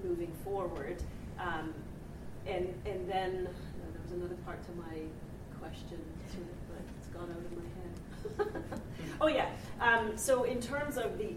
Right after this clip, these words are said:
the industries themselves, I'm thinking particularly the mining industries and, and all those sorts of things. Um, and I get really, um, I get really annoyed, but I won't go on a tirade about this. But just thinking of the whole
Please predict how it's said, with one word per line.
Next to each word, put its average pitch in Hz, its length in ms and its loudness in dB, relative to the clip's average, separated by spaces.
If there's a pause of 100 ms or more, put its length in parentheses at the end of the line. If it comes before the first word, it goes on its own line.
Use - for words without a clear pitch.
(160)
the 208 160 -2
industries 220 560 4
themselves, 170 480 0
I'm 170 120 -2
thinking 175 260 0
particularly 175 460 -2
the 170 100 -4
mining 165 320 -2
industries 165 420 -4
and, 156 100 -2 (120)
and - 100 -6
all 160 120 -2
those 160 120 -2
sorts - 200 -8
of - 60 -8
things. 165 180 -4 (380)
Um, 175 280 0 (960)
and 403 120 -2
I 175 100 0
get - 360 2
really, 339 320 2
um, - 60 -2
I - 920 -6
get 160 80 -2
really 208 220 6
annoyed, 170 480 0
but 180 100 -4
I 165 80 -2
won't 175 260 -2
go 175 140 0
on 170 160 -4
a - 400 -8
tirade 165 320 -4
about 170 320 -4
this. 170 180 -2 (520)
But - 360 6
just 269 200 0
thinking 349 420 2
of - 280 2
the 214 100 4
whole 214 240 2